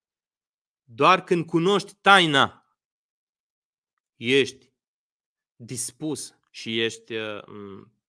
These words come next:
pe picior de autoritate în chestiunea de a numi respectiva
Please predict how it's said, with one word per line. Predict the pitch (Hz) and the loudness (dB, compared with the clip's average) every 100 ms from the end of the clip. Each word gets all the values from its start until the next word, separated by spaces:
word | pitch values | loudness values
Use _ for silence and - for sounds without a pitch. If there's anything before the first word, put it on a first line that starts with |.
| _ | _
pe | - 104 | -12 -12
picior | 117 - 135 131 113 | -10 -6 -4 -4 -6
de | 113 107 107 107 | -4 -2 -2 -4
autoritate | 117 120 117 107 101 139 120 - 101 _ _ _ _ | -4 -4 -4 -8 -4 -4 -4 -8 -18 _ _ _ _
în | 113 | -16
chestiunea | 107 117 104 - 131 113 | -12 -10 -10 -12 -14 -14
de | 101 | -10
a | 101 | -10
numi | 98 104 107 110 92 | -10 -14 -14 -14 -16
respectiva | 85 92 - - _ 95 82 80 | -18 -18 -18 -20 _ -20 -18 -20